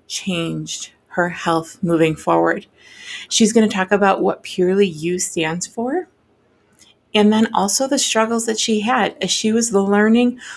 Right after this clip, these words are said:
all of these natural ways of healing, healing from the inside out, while still trying to establish herself as a nurse. So we talked about imposter syndrome last,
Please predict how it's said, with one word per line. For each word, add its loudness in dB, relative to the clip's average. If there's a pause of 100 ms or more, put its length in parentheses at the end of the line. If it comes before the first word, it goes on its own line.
(200)
all 4
of 2
these 2
natural -2
ways -2
of -2
healing, 0
healing 0
from -6
the -2
inside -4
out, 0 (380)
while 2
still 0
trying 2
to 2
establish -2
herself -4 (140)
as -4
a -2
nurse. -4 (380)
So 4 (420)
we 4
talked -2
about 2
imposter 0
syndrome 0
last, -2